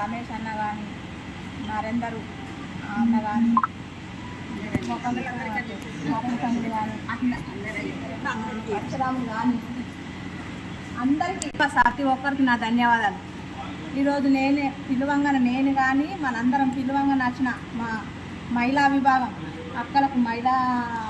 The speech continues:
అధ్యక్షులకు, ఉపాధ్యక్షులకు, కార్యదర్శులకు, ప్రతి ఒక్కరు ఊళ్ళ నుంచి వచ్చిన అక్క చెల్లెళ్ళందరికీ ధన్యవాదాలు.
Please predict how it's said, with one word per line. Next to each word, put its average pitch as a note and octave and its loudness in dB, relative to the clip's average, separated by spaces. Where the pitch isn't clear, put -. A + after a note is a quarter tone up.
అధ్యక్షులకు, C#4+ -2
ఉపాధ్యక్షులకు, C#4+ 2
కార్యదర్శులకు, C#4 2
ప్రతి C#4+ 6
ఒక్కరు D#4 0
ఊళ్ళ C#4 4
నుంచి C#4+ 2
వచ్చిన C4 2
అక్క A#3+ -4
చెల్లెళ్ళందరికీ C4 2
ధన్యవాదాలు. A#3 6